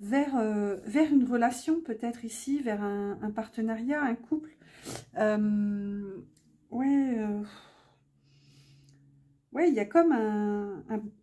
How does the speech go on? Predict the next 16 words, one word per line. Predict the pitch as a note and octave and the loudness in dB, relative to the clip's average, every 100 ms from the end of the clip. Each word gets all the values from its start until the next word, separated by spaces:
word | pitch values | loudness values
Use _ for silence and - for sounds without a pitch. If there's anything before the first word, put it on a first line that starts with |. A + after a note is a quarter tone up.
| _ _ | _ _
un | A#3+ A#3 | 0 2
blocage, | C4+ D#4 D#4+ D4 C#4+ C4+ A#3+ | 4 4 4 0 2 0 -2
en | |
fait, | A3 A3+ G#3+ - - | -4 -6 -6 -12 -8
parce | A3+ - | -8 -6
qu'ici, | A#3 G#3+ - C#4+ D#4+ F4 E4 | -10 -8 -2 2 4 4 2
euh, | G#3+ | -4
pour | G#3+ A3+ | -6 -2
moi, | A#3 C4+ | 2 2
vous, | C4 G#3+ G#3+ G#3+ G#3+ - _ _ _ _ | 0 -4 -6 -6 -8 -12 _ _ _ _
inconsciemment, | A#3 A#3+ D#4 E4 - B3+ A3+ C4+ G4 - _ _ _ _ _ _ _ _ _ - - | -6 -2 0 0 0 0 2 2 2 -4 _ _ _ _ _ _ _ _ _ -20 -8
vous, | A3+ B3 A3 | 0 0 0
vous | A3 A3+ A3+ | -2 -4 4
refusez | D#4+ E4 - B3+ A3+ C#4 C4+ | 4 4 -2 -4 0 0 2
à | G#3+ | 0
recevoir | A3 B3+ - A3+ G#3+ C4+ E4 | 0 -2 -4 -6 -2 0 0